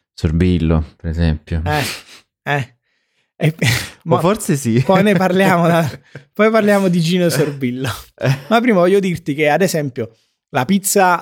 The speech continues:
Speaker 2: diventa famosissima in Italia e nel mondo, nella sua versione moderna, già nel Settecento, Ottocento,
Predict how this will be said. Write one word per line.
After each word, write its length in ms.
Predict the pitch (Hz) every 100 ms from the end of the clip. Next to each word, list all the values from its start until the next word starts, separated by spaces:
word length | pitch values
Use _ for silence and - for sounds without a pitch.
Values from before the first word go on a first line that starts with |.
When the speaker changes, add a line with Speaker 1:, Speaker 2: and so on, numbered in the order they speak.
| 160
Speaker 2:
diventa 420 | 147 170 135 123
famosissima 920 | 123 - 175 180 165 175 - - 131 123
in 80 |
Italia 320 | 143 160 135 123
e 40 |
nel 200 | 160 165
mondo, 640 | 147 143 147 143 147 139
nella 260 | 139 131 131
sua 180 | 160 151
versione 760 | 131 - 175 165 143 131 - _
moderna, 680 | 143 165 151 139 160 165 156 _ _ _ -
già 320 | 127 160 165
nel 580 | 139 131 127 127 123 120
Settecento, 680 | 131 131 - 143 151 120 135
Ottocento, 580 | - 175 123 120 120